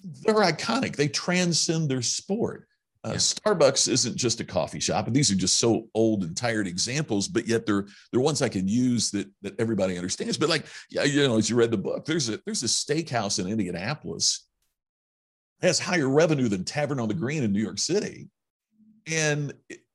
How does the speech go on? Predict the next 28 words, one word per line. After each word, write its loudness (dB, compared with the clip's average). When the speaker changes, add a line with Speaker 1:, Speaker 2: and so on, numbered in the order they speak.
Speaker 1:
every 2
business 2
in 4
Indiana, 0
not -6
just -4
other 0
restaurants, -2
every -2
business 0
in 2
Indiana 0
looks 0
at, 0
you -12
know, -2
how 0
do 2
we 0
keep -2
our 4
employees 0
the -4
way 0
that -4
Saint -2
Elmo's -2
keeps -4